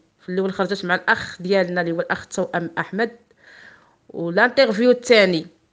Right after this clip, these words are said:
ولو أنه كاينة أمور اضطرارية، أن الأم ديالي ما كانت تخرج بتا شي فيديو أصلًا،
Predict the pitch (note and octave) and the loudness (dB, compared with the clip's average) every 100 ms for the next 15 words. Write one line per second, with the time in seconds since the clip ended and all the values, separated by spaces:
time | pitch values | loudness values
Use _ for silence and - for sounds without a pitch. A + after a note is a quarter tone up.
0 | _ _ _ _ - F3 G#3 D4+ C#4+ C4+ | _ _ _ _ -6 -2 2 0 2 0
1 | C4+ B3+ B3 B3 C4 C4+ B3+ B3+ C#4+ C4 | 4 4 4 4 4 4 4 6 4 2
2 | - C4 C4+ D#4+ D#4+ C4+ A3 G3+ A3+ B3+ | 2 4 6 8 6 6 4 4 4 0
3 | - _ - _ - G3 F#3+ B3 A#3 B3+ | -12 _ -20 _ -6 -4 -2 0 2 2
4 | C4+ C#4 C#4 C#4 C4 G3+ F#3+ F4 F4 G4 | 4 4 2 2 0 0 -2 2 4 6
5 | F#4+ D#4+ C4+ - D#4+ C#4 A#3 | 4 4 2 2 2 4 4